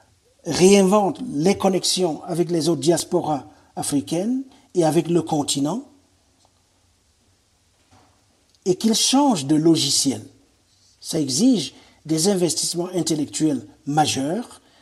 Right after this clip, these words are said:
ça exige, euh, des aptitudes à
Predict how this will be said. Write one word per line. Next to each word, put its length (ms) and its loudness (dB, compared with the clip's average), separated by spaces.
ça 180 -2
exige, 680 0
euh, 240 -2
des 380 -2
aptitudes 720 -4
à 360 -6